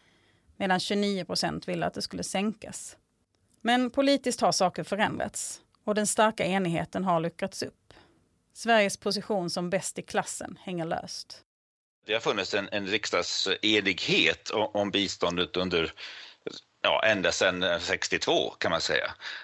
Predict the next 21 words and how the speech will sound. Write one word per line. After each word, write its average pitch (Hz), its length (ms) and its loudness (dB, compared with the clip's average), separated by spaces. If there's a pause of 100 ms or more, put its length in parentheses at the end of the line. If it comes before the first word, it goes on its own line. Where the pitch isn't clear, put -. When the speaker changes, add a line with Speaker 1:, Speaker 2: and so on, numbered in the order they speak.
Speaker 2:
Men 110 200 4
där 101 240 6
Moderaterna 107 920 4 (100)
nu, 92 360 0
eh, 85 640 -2 (120)
och 107 220 0
Sverigedemokraterna, 101 1120 2 (480)
eh, 90 380 4
bryter 107 300 0
sig - 180 0
ut 156 220 2
den 120 160 2
här 92 240 2
enigheten 85 600 -2
och 85 100 -6
säger 80 380 0
att, 80 340 -4
eh, 85 100 2 (500)
eh, 73 280 -4
Moderaterna 98 640 2
vill, 92 220 0